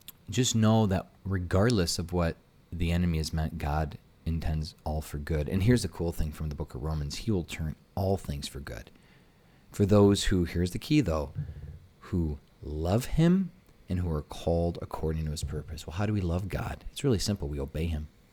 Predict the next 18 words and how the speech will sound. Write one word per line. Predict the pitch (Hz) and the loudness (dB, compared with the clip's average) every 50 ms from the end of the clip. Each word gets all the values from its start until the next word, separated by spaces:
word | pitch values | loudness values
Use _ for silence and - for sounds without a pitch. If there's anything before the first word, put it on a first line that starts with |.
| _ _ _ _ _ _ - | _ _ _ _ _ _ -4
That | 80 87 95 85 | 0 0 2 2
is | 80 76 78 - | 0 -2 -2 -2
just, | 80 76 - - - | -2 -2 -2 -4 -6
God | - 80 78 80 85 92 - - - | -6 -4 -2 0 -2 -2 -4 -4 -4
is | 85 87 82 - | -2 -2 -2 0
love. | 78 85 113 104 - - - - - - - - - | 0 0 0 0 -2 -4 -10 -18 -20 -20 -20 -16 -6
And | - 82 76 | -2 -2 0
how | 73 82 82 | 2 2 2
do | 92 101 | 2 2
we | 98 98 92 | 2 2 0
show | - - - - 95 95 | 0 -2 0 0 0 0
our | 98 90 | 0 0
love | 85 82 82 87 - - | 0 0 0 0 0 -2
to | - - | -4 -2
God? | - 80 87 90 98 110 113 - _ _ _ _ _ - _ _ _ - | -2 -2 -2 -2 -2 -4 -6 -12 _ _ _ _ _ -20 _ _ _ -10
We | - 71 73 | -6 -4 -4
obey | 76 69 67 85 87 92 104 | -4 -2 0 2 2 4 4
him | 107 110 113 117 123 131 127 | 4 4 2 2 0 -2 -4